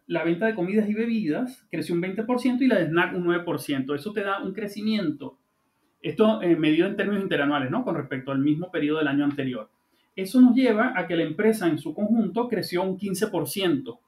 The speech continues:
en el primer trimestre, en el trimestre que finalizó en abril, ¿no? Eso también, eh, eh,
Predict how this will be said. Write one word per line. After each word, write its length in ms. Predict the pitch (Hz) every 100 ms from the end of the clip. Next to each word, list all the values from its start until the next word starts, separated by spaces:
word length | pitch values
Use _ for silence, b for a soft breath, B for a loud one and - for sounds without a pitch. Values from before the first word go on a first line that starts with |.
| _
en 140 | 165 156
el 180 | 151
primer 340 | - 156 151 151
trimestre, 560 | 180 170 170 180 170
en 140 | 151 147
el 260 | 143 147
trimestre 920 | - 151 151 151 190 185 160 143 135 -
que 100 | 156
finalizó 480 | 165 147 143 147 151
en 120 | 165
abril, 380 | 151 151 135 220
¿no? 200 | 302 - _ _ _ _ _ _ _ _ -
Eso 260 | 170 254
también, 540 | 247 214 196 214 254 - _ _
eh, 680 | - 208 202 190 175 165 - _ _ _ _
eh, 380 | - 170 160 165